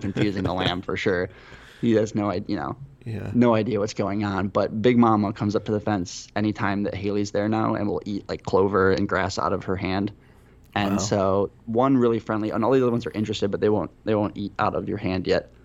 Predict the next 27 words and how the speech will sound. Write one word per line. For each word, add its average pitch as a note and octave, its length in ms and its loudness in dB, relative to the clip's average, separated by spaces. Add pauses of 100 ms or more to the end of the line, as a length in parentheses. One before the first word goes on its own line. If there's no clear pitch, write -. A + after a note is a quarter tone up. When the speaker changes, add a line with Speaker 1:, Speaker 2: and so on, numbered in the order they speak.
(340)
Speaker 1:
But A2 260 2 (200)
anyways, A2+ 340 4
to - 100 -12
do A#2+ 160 4
the - 20 -12
famacha G#2 400 -2
test, - 340 -2
you B2 280 2
step A#2 240 0
in A2 120 4
there G#2 120 2
with G2+ 140 0 (120)
the G#2+ 100 -2
bucket G2 300 -2
of F#2+ 100 -6
their F#2 120 0
feed, G#2+ 420 -2 (540)
um, F2+ 340 2 (100)
which - 180 0
it's A#2 140 -2
just - 200 0
supplemental G2 520 0
feed. E2+ 260 -8
We're A2+ 80 2
not, F#2+ 200 0
you F#2 60 -6
know, D2+ 180 -4